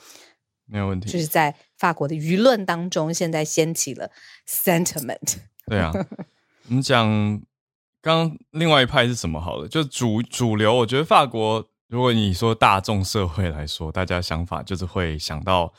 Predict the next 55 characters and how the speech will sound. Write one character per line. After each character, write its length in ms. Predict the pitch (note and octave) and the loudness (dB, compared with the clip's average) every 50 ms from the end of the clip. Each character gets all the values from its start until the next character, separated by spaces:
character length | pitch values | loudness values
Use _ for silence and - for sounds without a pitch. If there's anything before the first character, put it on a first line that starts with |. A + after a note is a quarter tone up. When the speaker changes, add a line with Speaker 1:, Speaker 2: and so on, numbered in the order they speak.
| _ _ _ _ _ _ _ _ _ - | _ _ _ _ _ _ _ _ _ -10
Speaker 1:
呃， 380 | E2 E2 D#2 D2+ D2+ D2 D2+ D#2+ G2 - _ _ _ _ _ _ | -6 -6 -6 -6 -6 -8 -8 -10 -12 -16 _ _ _ _ _ _
再 220 | _ - B2+ A#2+ A#2 | _ 2 4 4 4
教 260 | G2 B2 G#2+ G2+ G2+ | 4 4 4 4 2
育 160 | G2+ G2 F2+ | 0 -2 -2
就 140 | E2+ - G2 | -2 -2 0
会 80 | G2 F#2 | 0 0
想 160 | - E2 D#2 | 0 -2 -4
到 120 | E2 F2 | -2 -2
新 240 | F2 - - F2 E2+ | -2 -2 -2 -2 -2
疆， 320 | E2 - E2 D2+ D2+ D#2 F#2+ G2 _ _ _ | -2 -2 -4 -6 -6 -8 -10 -12 _ _ _
想 140 | - D#2 D#2 | -12 -8 -4
到 340 | D#2+ F2 F2 E2+ E2 E2 - - | -2 0 0 0 0 -2 -6 -8
这 140 | - F#2+ F#2 | -6 -6 -4
种， 280 | F2 E2+ D2 A#1 - - _ - | -4 -4 -6 -6 -10 -14 _ -10
嗯， 480 | F#2+ E2 D#2+ D#2 D#2 D#2 D2+ D2 D2 - - - _ _ _ _ _ _ _ _ - | -8 -6 -6 -6 -6 -8 -8 -10 -12 -14 -16 -20 _ _ _ _ _ _ _ _ 2
关 320 | - D3 C#3 C#3 D3 D3 | 4 6 6 6 6 4
押 240 | C#3+ C3+ B2 A#2+ B2 | 4 6 6 6 6
的 120 | A#2+ A2 F#2 | 4 0 -2
方 260 | - A2 G2+ G2 G2 | 0 0 2 2 2
式 260 | - - - F#2 D#2+ _ - - - - | 0 0 -4 -6 -6 _ -14 -20 -16 -4
会 120 | - B2 B2 | 0 4 4
让 160 | A#2+ A2+ G#2+ | 6 6 4
人 140 | F#2+ F#2 F2+ | 2 0 0
觉 160 | F2 F2+ E2+ | -2 -2 0
得 120 | F2 F2 | 0 -2
非 140 | E2+ - A2 | 0 0 0
常 180 | G2 F2+ F2+ E2+ | 0 0 0 -2
不 120 | - G#2 | -4 -6
自 280 | F2+ - - C3+ A2+ F#2+ | -6 -4 -2 0 0 0
由。 280 | E2 C#2 C#2+ D2 - C#3 | 0 -4 -6 -8 -8 -6
那 80 | A#2 A#2 | -4 0
大 160 | A2 A#2+ A2+ | 2 2 4
家 140 | A2 A2+ G2+ | 4 4 4
也 60 | F2+ | 2
知 120 | - F#2+ | 0 -2
道 140 | F#2+ G2+ G2 | 0 0 0
法 220 | G2 A2+ G2+ F2 | 2 2 0 0
国 120 | D#2 F2 E2+ | 0 -2 -4
人 80 | F2 | -4
很 300 | E2 - - - G2+ F#2+ | -4 -6 -4 -2 -2 -2
讲 240 | F2 - F#2+ D#2+ D#2 | -2 -2 -4 -4 -4
究 180 | D#2 G#2+ G#2 G2+ | -4 -2 -2 -4
自 320 | F#2 - - C3 A#2 G#2+ | -4 -6 -6 -4 -2 0
由 200 | G2 F2+ D#2 D#2+ | 0 -2 -2 -2
这 100 | F2 G#2 | -2 -2
件 160 | G#2+ A2+ A2 | 2 2 2
事 180 | G#2 - A#2 G#2+ | 2 2 0 -2
情， 220 | F2 - D#2+ D#2+ E2 _ - - _ _ _ _ | -2 -2 -4 -6 -8 _ -14 -20 _ _ _ _
所 100 | - D#3+ | 0 2
以 60 | D#3 C#3 | 2 2
就 160 | C3 D#3 D#3 | 4 2 4
会 260 | C#3+ D3+ C#3 B2 - | 4 4 4 4 2
有 220 | G2 G#2 F2+ F2 | 2 0 -2 -2
这 120 | F#2 G#2 A2+ | -2 -4 -2
种 300 | G#2 G#2 F2+ E2+ E2+ | 0 0 0 0 -2